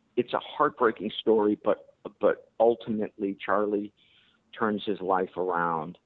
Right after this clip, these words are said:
and begins to see clearly what is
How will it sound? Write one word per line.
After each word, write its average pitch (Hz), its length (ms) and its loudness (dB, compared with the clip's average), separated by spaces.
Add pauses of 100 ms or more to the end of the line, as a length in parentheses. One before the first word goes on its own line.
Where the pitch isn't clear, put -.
(160)
and 90 560 -8 (400)
begins 95 400 -6
to 90 160 -8
see 95 180 -4
clearly 92 640 -2 (420)
what 98 300 2 (220)
is 98 140 -6